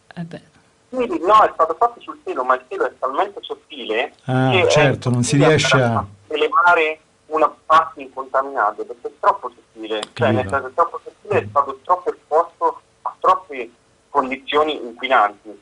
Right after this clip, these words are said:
Speaker 2: e quindi già questo sia, è un problema fondamentale.
Speaker 3: Sì.
Speaker 2: Ma, eh, i fisici dna tendono a sottolineare che un altro problema grande è stato che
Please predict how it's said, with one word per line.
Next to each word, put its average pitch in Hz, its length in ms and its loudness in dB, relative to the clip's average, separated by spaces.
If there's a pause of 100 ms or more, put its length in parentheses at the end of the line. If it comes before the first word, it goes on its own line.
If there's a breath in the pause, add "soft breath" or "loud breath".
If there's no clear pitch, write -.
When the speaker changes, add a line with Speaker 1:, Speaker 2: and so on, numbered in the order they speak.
(120)
Speaker 2:
e 127 120 -14
quindi 165 400 0
già 143 100 4
questo 180 380 -6
sia, 110 320 2
è - 20 2
un 113 160 -4
problema 113 460 2
fondamentale. 113 680 -2
Speaker 3:
Sì. 123 200 -10 (240)
Speaker 2:
Ma, 147 280 4
eh, 131 100 -6
i 117 200 -10
fisici 143 360 -10
dna 175 500 2 (140)
tendono 123 300 2
a 117 100 4
sottolineare 135 680 0
che 113 180 -10
un 113 140 0
altro 120 280 2
problema 110 520 4
grande 104 380 2
è 113 100 -8
stato 101 380 0
che 107 300 -12